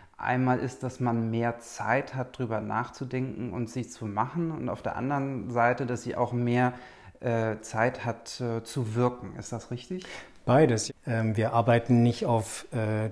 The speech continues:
Speaker 2: die Minute hin, sondern wir gucken ein bisschen weiter. Wir schauen, äh, was uns vielleicht in sechs Monaten interessiert und wie wir diese Zeit bis dahin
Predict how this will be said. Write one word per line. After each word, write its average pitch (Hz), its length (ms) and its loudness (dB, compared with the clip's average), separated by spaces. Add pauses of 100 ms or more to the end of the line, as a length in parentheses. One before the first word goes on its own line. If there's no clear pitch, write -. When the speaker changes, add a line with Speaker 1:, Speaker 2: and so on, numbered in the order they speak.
Speaker 2:
die 117 80 4
Minute 123 440 6
hin, 131 320 8
sondern 117 340 4
wir 107 80 0
gucken 131 320 2
ein 113 60 2
bisschen 113 300 0
weiter. 127 560 4
Wir 113 100 0
schauen, 113 500 4 (420)
äh, 110 160 2
was 110 180 2
uns 117 120 2
vielleicht 110 340 2
in 110 300 4
sechs 104 240 0
Monaten 127 400 6
interessiert 120 1040 0 (100)
und 107 220 0
wie 120 120 4
wir 123 60 6
diese 107 220 2
Zeit 113 360 4
bis 113 140 -2
dahin 110 400 0